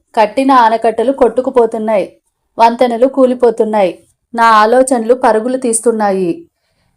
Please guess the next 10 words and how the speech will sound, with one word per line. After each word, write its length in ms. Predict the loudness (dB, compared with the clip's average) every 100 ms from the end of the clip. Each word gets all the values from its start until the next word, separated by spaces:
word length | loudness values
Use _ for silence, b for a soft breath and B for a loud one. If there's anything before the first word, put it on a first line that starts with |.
| -2
గుండెలు 300 | 0 4 2
వేగంగా 460 | 4 2 2 0 0
కొట్టుకుంటున్నాయి. 1000 | 2 0 -2 -4 -2 -2 2 0 0 -8 _ _ _ _ _ _ _ _ _ -6
"మీరు, 720 | 0 2 4 4 4 2 -2 -10 _ -2
మీరు 260 | 2 4
వాసిరెడ్డి?" 1200 | 4 6 4 2 2 0 0 -2 -2 -2 -4 -6 _ _ _ _ _
"అవును, 640 | 0 2 2 -2 -6 -8 -10 -6
నేను 300 | -4 0 2
వాసిరెడ్డి 640 | 4 2 4 4 4 2
సీతాదేవినే. 1000 | -2 -2 0 2 2 0 0 -2 -4 -6